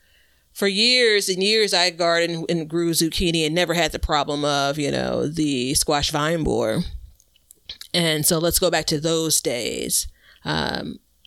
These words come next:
I, you know, as many people, you just, it's too many for you to even keep up with,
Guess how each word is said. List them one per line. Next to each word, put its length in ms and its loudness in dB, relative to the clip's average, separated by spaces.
I, 640 2
you 140 0
know, 100 0
as 180 0
many 280 0
people, 300 0
you 80 0
just, 200 -2
it's 280 0
too 240 2
many 200 0
for 120 0
you 120 0
to 80 0
even 240 -4
keep 240 -2
up 200 0
with, 360 -2